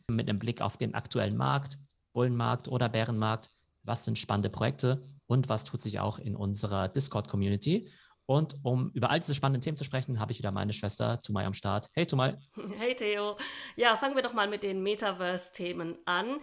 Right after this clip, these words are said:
Speaker 2: Zwei Meldungen, über die wir sprechen wollen, ist, dass zum einen Epic Games jetzt angekündigt hat, mit Lego und Sony oder beziehungsweise mit der Holding, die hinter Lego steckt,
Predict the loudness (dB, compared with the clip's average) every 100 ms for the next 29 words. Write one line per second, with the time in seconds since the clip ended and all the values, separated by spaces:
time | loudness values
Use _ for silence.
0 | -8 -4 4 4 6 4 2 2 0 0
1 | -2 -2 -2 -2 -4 -4 -2 -2 -2 -2
2 | 0 0 0 -2 -4 -4 -6 -8 -6 -6
3 | -2 0 0 -2 -2 -4 -4 -8 -6 -2
4 | 0 0 0 -2 -4 -4 -4 -4 -6 -4
5 | -2 -4 -4 -4 -4 -6 -8 -8 -10 -20
6 | -6 -2 -2 0 2 2 2 2 4 2
7 | 0 -2 -2 0 0 -2 -2 -2 -4 -4
8 | -4 -4 -2 0 0 -2 -4 -4 -6 -4
9 | -2 -2 -2 -2 -4 -2 -2 -2 -2 -4
10 | -6 -6 -6 -6 -8